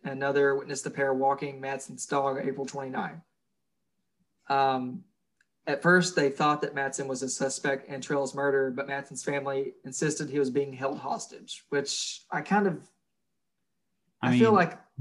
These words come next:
Speaker 2: please look behind you right now.
Speaker 1: Hi, Siwa.
Speaker 2: <laughs> All I could see over your shoulder was his head and his front legs just <laughs> going up.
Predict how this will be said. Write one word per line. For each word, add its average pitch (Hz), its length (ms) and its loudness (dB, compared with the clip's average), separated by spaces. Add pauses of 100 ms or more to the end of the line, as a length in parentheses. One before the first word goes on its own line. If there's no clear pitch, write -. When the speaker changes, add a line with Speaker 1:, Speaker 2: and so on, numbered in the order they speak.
(920)
Speaker 2:
please 208 300 6
look 127 140 4
behind 110 320 6
you 107 100 6
right 101 180 4
now. 104 280 4 (1800)
Speaker 1:
Hi, 170 100 8
Siwa. 139 580 2 (720)
Speaker 2:
<laughs> - 720 -4
All 269 160 6
I 269 80 8
could 262 160 4
see 202 300 8
over 180 160 8
your - 140 -4
shoulder 165 440 6
was 156 160 8
his 165 200 6
head 165 440 6
and 135 140 6
his 131 200 4 (300)
front 170 480 6
legs 131 600 8
just 139 520 4 (280)
<laughs> - 260 -18
going 143 440 4
up. 151 340 -2